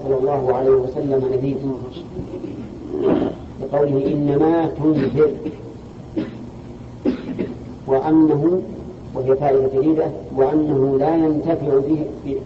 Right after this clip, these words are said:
بإنذاره إلا من يخشى الله عز وجل، لقوله: "إنما تنذر الذين يخشون ربهم"، إلى آخره. ومن فوائدها أيضًا أن الخشية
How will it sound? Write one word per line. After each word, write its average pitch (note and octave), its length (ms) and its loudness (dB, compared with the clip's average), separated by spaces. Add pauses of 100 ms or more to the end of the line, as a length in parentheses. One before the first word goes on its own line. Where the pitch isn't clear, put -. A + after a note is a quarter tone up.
(100)
بإنذاره D3 560 4 (1400)
إلا D3+ 400 0
من C#3 200 2
يخشى C#3 260 -4
الله B2+ 240 -2
عز A#2 260 -6
وجل، A#2 260 -6 (1900)
لقوله: C#3+ 320 4
"إنما D3 220 2
تنذر C#3+ 300 4
الذين C3+ 380 2 (800)
يخشون C3+ 300 2
ربهم"، C3+ 380 4 (1160)
إلى C#3+ 160 2
آخره. - 200 0 (1900)
ومن D#3+ 240 4
فوائدها D3+ 640 2
أيضًا D3 380 0 (1200)
أن C#3 240 0
الخشية C#3 500 -2